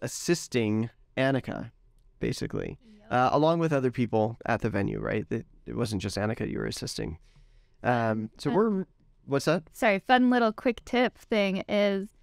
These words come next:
Speaker 2: Jacob was actually the first assistant manager for LaBelle Lake.
Speaker 1: Really?
Speaker 2: Before that,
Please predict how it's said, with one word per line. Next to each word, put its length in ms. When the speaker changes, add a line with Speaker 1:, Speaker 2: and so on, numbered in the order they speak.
Speaker 2:
Jacob 320
was 140
actually 320
the 100
first 640
assistant 460
manager 560
for 160
LaBelle 300
Lake. 320
Speaker 1:
Really? 340
Speaker 2:
Before 380
that, 360